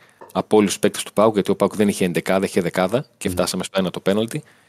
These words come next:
Speaker 1: και να εκτελέσει ο Κοτάρσκι πριν από τον Σαμάτα. Χτυπούσε πολύ, πολύ στο μάτι.
Speaker 2: Πού έχει συμβεί; Να χτυπήσει
Speaker 1: Για
Speaker 2: πρώτα
Speaker 1: φαλές.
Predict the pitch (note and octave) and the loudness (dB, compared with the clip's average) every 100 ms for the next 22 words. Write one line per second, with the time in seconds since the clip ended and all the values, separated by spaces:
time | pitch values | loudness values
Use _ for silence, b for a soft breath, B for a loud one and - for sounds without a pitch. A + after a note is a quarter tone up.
0 | - - G#2 G2 G#2 A#2 - A2+ G#2 G2 | -6 0 0 2 2 4 4 4 4 2
1 | A2+ - G#2 A2+ A2 G2+ G2+ F#2+ F#2 F#2 | 0 0 0 2 4 2 0 -2 -4 -10
2 | F2+ - F#2 F2 - _ _ _ _ _ | -8 -2 0 0 -4 _ _ _ _ _
3 | _ _ _ - F#2+ G#2 - F#2+ G2 F2+ | _ _ _ -8 -4 -2 2 2 4 2
4 | F2 E2+ D#2 - - - _ - F2+ D#2+ | 0 -6 -12 -16 -18 -20 _ -2 0 0
5 | E2 B1 - D3 E3 A#2+ A2 G2+ D#2+ D2+ | -4 -8 0 2 2 2 -4 -4 -6 -10
6 | - _ _ _ _ _ _ _ _ _ | -14 _ _ _ _ _ _ _ _ _
7 | _ _ _ _ _ _ - - - F2 | _ _ _ _ _ _ -12 -10 -8 -8
8 | G#2+ G2+ G2 F#2 F2+ F#2 | -6 -2 2 2 2 0